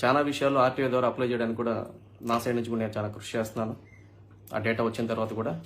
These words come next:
చెప్తాను. ఆ, ఎన్ని ఉద్యోగాలు చేయండి కూడా already కూడా,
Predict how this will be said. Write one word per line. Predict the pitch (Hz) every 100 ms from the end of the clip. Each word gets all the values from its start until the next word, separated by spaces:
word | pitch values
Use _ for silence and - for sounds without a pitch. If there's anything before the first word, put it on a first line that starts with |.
| -
చెప్తాను. | 104 104 107 - - - - -
ఆ, | 104 104 104 101
ఎన్ని | 110 120
ఉద్యోగాలు | 117 120 117 113
చేయండి | 113 113
కూడా | 110 110
already | 107 113 110
కూడా, | 113 104